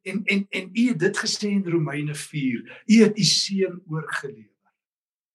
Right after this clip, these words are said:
sodat daar nou vrede kan wees, sodat ek nou regverdig kan wees, sodat ek nou vrygespreek kan word. O, en ek beroep my op die naam van Christus." En die Here sal sê, "Mooi so,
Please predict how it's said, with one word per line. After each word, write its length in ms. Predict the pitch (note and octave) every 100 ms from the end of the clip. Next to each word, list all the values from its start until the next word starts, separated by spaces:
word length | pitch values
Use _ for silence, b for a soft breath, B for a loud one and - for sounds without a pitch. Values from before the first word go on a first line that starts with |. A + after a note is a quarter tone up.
| _ _ _
sodat 460 | - C3+ B2+ C3 B2+
daar 220 | A#2+ A#2
nou 160 | B2 A2+
vrede 680 | - - D#3 F3 F3 C3+ -
kan 180 | A2+
wees, 420 | G#2+ G#2 G2+ - _ _ _ -
sodat 360 | - C3 C3
ek 180 | A#2+ D#3
nou 220 | D#3 D3
regverdig 960 | C#3 B2+ - C#3+ E3+ D#3 D3 B2+ B2 - _
kan 220 | A2+ G#2+
wees, 200 | G#2+ -
sodat 240 | D3+ C3+ C3+
ek 80 |
nou 160 | C3+ B2+
vrygespreek 800 | - C#3 E3 D#3+ - - B2+ A#2+
kan 100 | B2
word. 320 | B2 - -
O, 160 | E3+ G3+
en 380 | C#3+ - _ C#3+
ek 180 | - -
beroep 460 | C3+ A#2+ D#3+ - -
my 200 | A2+ A2+
op 180 | A2
die 160 | A#2 A2
naam 380 | A2 A2 B2 D3
van 220 | - D#3+
Christus." 760 | - - - - - D#3 - D#3+
En 120 | A#2
die 160 | A2+
Here 160 | A2 A2
sal 220 | G#2+ A#2
sê, 420 | A2 B2+ A2+ A2 -
"Mooi 300 | A#2+ A#2+ A2+
so, 200 | -